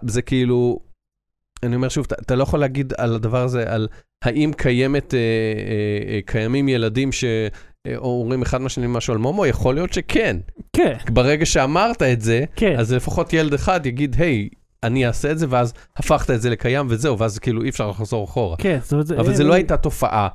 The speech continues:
Speaker 2: מהמם.
Speaker 1: כמו הבלו וייל, כמו הזה, זה כאילו דברים שאחרי זה כשאתה חופר בהם ואתה מחפש
Speaker 2: כמו המה?
Speaker 1: בלו, אה, בלו וייל, לוויתן
Speaker 2: בלו-
Speaker 1: הכחול, זה אותו דבר.
Speaker 2: מה זה
Speaker 1: ה-,
Speaker 2: בלו וייל? לא מכיר
Speaker 1: זה
Speaker 2: את
Speaker 1: משהו
Speaker 2: הסיפור.
Speaker 1: ברוסיה שהלוויתן אמר, אה, "לך תטבע בים", או אני לא יודע מה, איזה שטות.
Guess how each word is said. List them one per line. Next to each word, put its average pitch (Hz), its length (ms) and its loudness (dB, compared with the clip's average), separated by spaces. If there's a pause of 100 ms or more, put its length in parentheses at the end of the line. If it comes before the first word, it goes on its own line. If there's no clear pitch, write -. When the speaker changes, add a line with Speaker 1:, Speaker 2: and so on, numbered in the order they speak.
Speaker 2:
מהמם. 160 320 4
Speaker 1:
כמו 139 260 0
הבלו 135 260 2
וייל, 135 200 4
כמו 135 200 -2
הזה, 139 240 2
זה 131 120 -4
כאילו 156 280 0
דברים 127 340 0
שאחרי 151 280 -2
זה - 80 -2
כשאתה - 180 -6
חופר 143 340 -2
בהם 160 180 0
ואתה 127 160 -4
מחפש 127 500 -4 (300)
Speaker 2:
כמו 170 220 6
המה? 156 260 4 (420)
Speaker 1:
בלו, 127 260 2
אה, 120 140 4
בלו 123 320 2
וייל, 104 240 2 (300)
לוויתן 147 260 4
Speaker 2:
בלו- 127 120 2
Speaker 1:
הכחול, 110 380 -2
זה 131 60 0
אותו 160 160 0
דבר. 107 320 -2
Speaker 2:
מה 180 120 2
זה - 160 2
Speaker 1:
ה-, - 60 4
Speaker 2:
בלו 170 120 6
וייל? 151 160 4
לא 180 80 4
מכיר 160 260 0
Speaker 1:
זה 139 80 2
Speaker 2:
את 135 40 0
Speaker 1:
משהו 151 80 2
Speaker 2:
הסיפור. 147 220 2
Speaker 1:
ברוסיה 151 280 0
שהלוויתן 117 580 0
אמר, 104 320 0
אה, 104 120 0
"לך 104 160 -2
תטבע 104 340 0
בים", 107 360 0
או 101 60 -2
אני 104 80 -4
לא 107 60 0
יודע 98 200 -2
מה, 101 140 -4
איזה 101 160 -4
שטות. - 300 -4